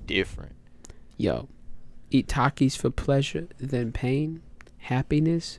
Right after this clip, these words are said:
Speaker 2: but complain.
Speaker 1: <laughs>
Speaker 2: Eh? <laughs>
Speaker 1: Where's the new, where's the new mixtape at? <laughs>
Speaker 2: Hey, it's dropping soon. It's dropping soon. It's gonna be heat. Um,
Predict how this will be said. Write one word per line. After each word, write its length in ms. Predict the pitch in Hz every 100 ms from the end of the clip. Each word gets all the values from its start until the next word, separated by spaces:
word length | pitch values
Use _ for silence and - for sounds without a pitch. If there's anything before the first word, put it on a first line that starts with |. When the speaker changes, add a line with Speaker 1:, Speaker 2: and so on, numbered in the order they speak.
| -
Speaker 2:
but 200 | - -
complain. 800 | - 95 - 110 117 87 - -
Speaker 1:
<laughs> 60 | - - - - - - 98 - - - - -
Speaker 2:
Eh? 340 | 104 131 214 - - - - -
<laughs> 340 | 185 185 - - 190 180 151 - - - - - - 170 - - - - - - - -
Speaker 1:
Where's 180 | 104 101
the 80 |
new, 300 | 101 104 101 - - -
where's 120 | - 98
the 60 |
new 80 | 101 104 110
mixtape 420 | - - 95 -
at? 340 | 104 85 -
<laughs> 20 | -
Speaker 2:
Hey, 300 | 143 156 139
it's 120 | 147
dropping 380 | 151 143 139 135
soon. 220 | 147 139
It's 100 | 127
dropping 320 | 139 135 143
soon. 340 | - 143 135
It's 120 | 117 -
gonna 160 | 151
be 160 | 143 139
heat. 280 | 156 156 - - - - - - - -
Um, 840 | 143 139 135 135 131 127 127 127